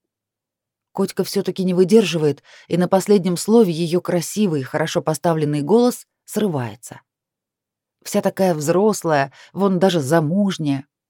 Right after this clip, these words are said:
моя маленькая большая девочка обнимает меня. Утыкается потёкшим носом мне в грудь. Котька непонятно в кого у нас маленькая и фигуристая.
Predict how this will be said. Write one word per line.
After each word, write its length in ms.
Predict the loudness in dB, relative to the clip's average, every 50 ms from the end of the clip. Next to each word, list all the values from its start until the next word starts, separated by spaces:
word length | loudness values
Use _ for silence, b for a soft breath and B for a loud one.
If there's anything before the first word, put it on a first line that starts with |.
| _ _ _
моя 220 | -6 -4 -2 0 0
маленькая 560 | 2 2 2 2 2 0 -2 -2 -2 -4 -2
большая 500 | 0 -2 -2 -2 -2 -2 0 0 0 0
девочка 560 | 0 0 0 0 0 -2 -4 -8 -8 -8 -8 b b b b b b
обнимает 720 | -6 -4 -2 -2 0 0 0 0 0 -2 -4 -6 -10 -14
меня. 340 | -14 -14 -12 -14 -16 -18 _ _ _ _ _ _ _ _ _ _ _ _ _ _ _ _ _ _ _
Утыкается 540 | -2 -2 -2 -2 0 0 0 0 0 -4 -4
потёкшим 560 | -2 -2 -2 0 -2 -4 -4 -4 -4 -4 -2
носом 340 | -2 -2 -2 -2 -4 -4 -4
мне 240 | -4 -4 -4 -4 -6
в 60 | -6
грудь. 420 | -6 -4 -4 -4 -6 -8 -10 -14 _ _ _ _ _ _ _ _ _ _
Котька 320 | 0 0 0 2 2 2 2
непонятно 520 | 2 2 2 4 4 4 4 4 0 -4
в 40 | -2
кого 300 | -2 0 2 4 4 2
у 40 | 2
нас 280 | 2 -2 -4 -4 -2
маленькая 480 | -2 0 0 0 -2 -4 -6 -6 -6 -6
и 100 | -6 -8
фигуристая. 800 | -8 -8 -6 -4 -4 -4 -4 -6 -10 -12 -14 -16 -16 -16 -18